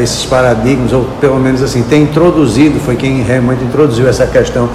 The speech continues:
do conhecimento ser difundido através da educação popular, a gente percebe ainda que na grande maioria das escolas,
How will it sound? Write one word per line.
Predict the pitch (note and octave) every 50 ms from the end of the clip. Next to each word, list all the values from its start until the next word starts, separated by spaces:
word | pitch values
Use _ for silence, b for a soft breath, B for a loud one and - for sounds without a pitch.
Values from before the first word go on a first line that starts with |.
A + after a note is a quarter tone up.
| B B B B B B B -
do | - C#3+
conhecimento | C#3 D3+ D3 C#3+ C#3 C#3+ C#3+ C#3 B2+ B2 A#2+ A#2+ A#2+ -
ser | - - C#3
difundido | C3 C#3 C#3+ - - C#3+ B2+ A#2 A#2 A#2+ A2+ B2
através | A#2+ A#2 A#2+ A#2 A2 A2+ A2 G#2+ G2+
da | A2 A#2+ A#2 A#2 A2+
educação | A2+ A2+ A2+ - A#2 G#2 - A#2+ G#2+
popular, | - C3+ B2+ - C3+ C3+ C3+ C#3+ D#3+ - B B B B B B -
a | D#3+
gente | C#3+ E3 G#3 G3 -
percebe | - A3+ G3+ - - - C3+ C3 C3 B2+ B2+
ainda | A#2+ B2+ C#3+ D3+ D3
que | - - C#3+
na | C#3 C#3 C3+
grande | C3 C#3+ D#3+ F#3 G3 F#3
maioria | D#3+ C#3+ B2+ B2+ B2+
das | A#2+ B2+ B2+ A#2+ C#3+
escolas, | D#3 - - - C3+ C3 C3+ D3 E3 F3 -